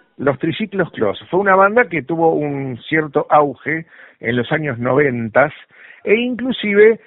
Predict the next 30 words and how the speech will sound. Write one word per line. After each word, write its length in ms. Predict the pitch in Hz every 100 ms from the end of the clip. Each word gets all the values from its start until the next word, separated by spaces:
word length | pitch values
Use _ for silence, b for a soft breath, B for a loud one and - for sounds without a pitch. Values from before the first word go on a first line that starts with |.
| b b
este, 800 | - 127 131 127 123 120 113 110 _
tocamos 520 | - 120 143 165 170 - _ _ _ _ _
con 580 | 110 110 104 104 101 101
bandas 300 | 131 143 120
de 80 | 113
primera 380 | 113 120 127
línea, 480 | 131 131 147 151 120
todas, 520 | 95 127 123 113 101 -
este, 340 | 98 101 95 92
no 260 | 117 196
como 240 | 190 165 127
teloneros, 640 | 123 117 139 185 147 120
sino 180 | 120 143
digo 220 | 147 123
como 320 | 110 107 98 B B B
en 180 | 123 117
festivales, 840 | 123 - 117 117 156 151 131 101
¿no? 140 | 113 123
Con, 220 | 107 110
no 100 | 117
sé, 180 | - 101
te 100 | 101
digo 120 | 107
cualquier 260 | 95 95 101
cosa, 220 | 95 101
los 100 | 98
Versuit 320 | 104 98 123
Vergarabat, 760 | 113 104 101 101 123 120 107 - b b b b b b -
qué 80 |
sé 80 | 95